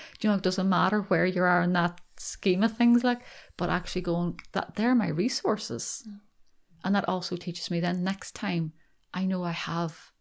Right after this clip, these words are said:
Speaker 1: a whole bundle that I didn't even realise I had.
Speaker 2: Mm. I think with that, with that, there is something inherently, so Taurus and Venus, they sort of similar,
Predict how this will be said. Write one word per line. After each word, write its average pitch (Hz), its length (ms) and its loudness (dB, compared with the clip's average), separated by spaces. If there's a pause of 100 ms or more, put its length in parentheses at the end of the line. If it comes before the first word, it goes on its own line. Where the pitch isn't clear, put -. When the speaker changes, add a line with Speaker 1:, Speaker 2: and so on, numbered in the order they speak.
(340)
Speaker 1:
a 175 60 -10
whole 190 240 -2
bundle 175 520 -2
that 160 140 -4
I 160 60 -6
didn't 160 200 -6
even 160 160 -4
realise 165 400 -6
I 151 40 -10
had. 170 420 -12 (640)
Speaker 2:
Mm. 202 300 0 (720)
I 214 120 -4
think 220 200 -4
with 208 140 -6
that, 196 240 -6 (460)
with 196 160 -8
that, 190 140 -6 (640)
there 196 200 -4
is 202 100 -8
something 208 400 -6
inherently, 196 640 -8
so 190 340 -12 (380)
Taurus 190 400 -10
and 185 140 -10
Venus, 185 400 -10
they 185 140 -12
sort 185 220 -12
of 185 60 -20 (120)
similar, 180 760 -10